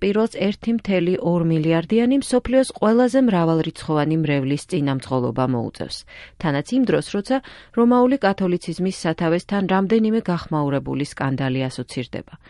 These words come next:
მათ შორის კორუფციის, უსაზღვრო ბიუროკრატიის და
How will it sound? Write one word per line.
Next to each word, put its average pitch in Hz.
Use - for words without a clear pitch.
მათ 220
შორის 233
კორუფციის, -
უსაზღვრო 135
ბიუროკრატიის 208
და 302